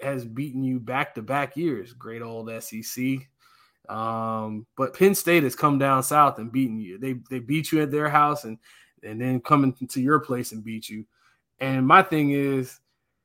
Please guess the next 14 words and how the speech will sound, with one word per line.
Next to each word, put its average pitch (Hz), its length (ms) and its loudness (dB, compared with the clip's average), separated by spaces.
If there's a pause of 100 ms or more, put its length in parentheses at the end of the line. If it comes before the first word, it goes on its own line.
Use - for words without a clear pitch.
(300)
they 131 160 -2
don't 131 400 0
want 135 340 -6
you 107 120 -10
there. 104 500 -12
You 127 180 -2
haven't 156 440 4
developed 131 480 0
a 101 60 -12
quarterback 110 680 -2
yet. 107 260 -10 (460)
The 127 200 -2
offense 156 500 6
is 98 140 -14